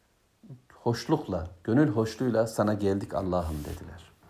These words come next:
Ama içindekileri birlikte kastettiler. Çoğul konuştular böylece. Yani "Biz ikimiz." demediler de "Bizler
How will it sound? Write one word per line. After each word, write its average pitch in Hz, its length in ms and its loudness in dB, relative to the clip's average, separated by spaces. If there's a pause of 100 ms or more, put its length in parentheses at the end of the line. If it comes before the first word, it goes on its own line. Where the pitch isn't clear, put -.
(1080)
Ama 135 320 6 (520)
içindekileri 139 720 4
birlikte 123 380 -2
kastettiler. - 960 -8 (180)
Çoğul 135 400 4
konuştular 87 600 -4
böylece. 82 500 -6 (920)
Yani 95 380 -2 (120)
"Biz 127 280 0
ikimiz." 131 420 0
demediler 123 680 2
de 85 240 -6 (360)
"Bizler 117 760 6